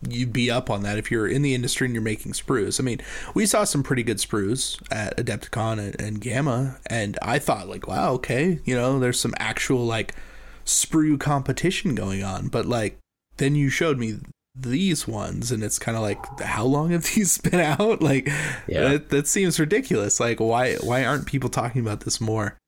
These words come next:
Speaker 1: Um, it, it does seem kinda weird, 'cause, like, they're, they're jam-packed. It's insane.
Speaker 2: Yep.
Speaker 1: Um, I'm, I'm probably gonna be picking some up just to have the extra bits.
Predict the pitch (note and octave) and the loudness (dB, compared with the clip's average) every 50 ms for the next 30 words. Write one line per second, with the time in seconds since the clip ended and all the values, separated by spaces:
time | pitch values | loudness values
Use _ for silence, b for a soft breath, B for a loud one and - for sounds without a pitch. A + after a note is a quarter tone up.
0 | _ _ _ _ _ _ _ _ - - - A#2+ A2+ G#2 G2+ G2+ G#2 A#2 - - | _ _ _ _ _ _ _ _ -6 -4 -2 -2 0 0 -2 -2 -4 -6 -10 -12
1 | _ _ _ _ _ _ _ _ _ _ _ _ _ _ - - C3+ - - - | _ _ _ _ _ _ _ _ _ _ _ _ _ _ 2 2 2 2 2 0
2 | C#3 C3+ - C#3+ C3+ C3 - - C3 B2 A2+ - - - A#2+ A2+ A2+ A2+ A2+ G2 | 0 0 2 2 2 2 2 2 2 0 0 -2 -2 0 0 2 2 2 2 0
3 | - - C3+ - D3 C#3+ C3+ C3+ - E3 C#3+ - - C#3+ D3 D3 C3 - E3 E3 | 0 -2 -2 0 2 2 2 2 0 0 0 0 -2 -2 -2 -2 0 0 0 0
4 | D#3+ D3+ C#3 E3 F3+ E3 D#3+ F#3 - - - A#2+ - - - B2 A#2+ - - - | 0 0 0 -2 -2 -2 -2 -4 -4 -4 -4 -4 -4 -2 -4 -4 -2 -2 -2 -2
5 | - - - - - - _ _ _ _ _ _ _ _ _ _ _ _ _ _ | -2 -4 -4 -8 -14 -16 _ _ _ _ _ _ _ _ _ _ _ _ _ _
6 | _ _ - - - A2+ A2 G#2 G#2 - - - - _ _ _ _ _ - A#2+ | _ _ -6 -4 -2 -2 -2 -2 -4 -6 -10 -12 -16 _ _ _ _ _ -4 -2
7 | B2+ C#3 D3+ - - B2+ C3+ C#3 C#3 - - D3 C#3 C3+ C#3 C3 C3 C3 B2 A#2 | -2 -2 -2 -2 -2 -2 -2 -2 -2 -2 -2 0 0 2 2 2 2 2 0 0
8 | A#2 A#2 - - - - A2+ A2+ - - - G#2+ G#2+ G#2+ G#2+ A#2 A#2 - - - | -2 -2 -4 -4 -4 -2 -2 -2 -2 -2 -2 -2 0 0 0 -2 -2 -2 -2 -2
9 | A#2 - - - A2+ G#2 - - A#2+ A2+ A#2 B2 B2 C3 C3 - - - A#2 - | -2 -2 -2 -2 -4 -2 -2 -2 -2 0 0 0 0 0 0 0 0 -2 -2 -2
10 | - - - - A#2 G#2+ G2+ A2+ C#3 - - - - - - - | -2 -2 0 0 -2 0 0 0 0 -2 -2 -2 -4 -4 -4 -4